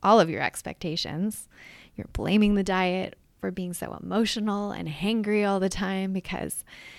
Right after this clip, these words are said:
you're making it the diet's job to take care of you and your emotional needs. <laughs> And what you're left with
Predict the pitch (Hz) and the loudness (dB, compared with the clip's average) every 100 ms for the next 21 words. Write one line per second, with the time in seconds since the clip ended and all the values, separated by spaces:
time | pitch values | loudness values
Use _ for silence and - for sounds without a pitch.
0 | - - 208 190 196 196 196 196 - - | -20 -10 -2 2 2 0 0 -4 -4 -6
1 | 175 170 185 - - 190 185 160 - 165 | -4 0 -2 -2 -4 -2 -2 -4 -4 -4
2 | - 160 214 220 226 226 220 170 - - | -2 2 2 2 2 2 2 0 -6 -2
3 | 196 196 208 208 208 214 214 - 277 269 | 0 0 0 0 2 0 -2 2 2 4
4 | - 247 247 254 - - - 233 220 226 | 4 2 2 -2 -8 -10 -4 -2 0 0
5 | 190 185 240 - 185 185 | 0 0 -2 -4 -4 -4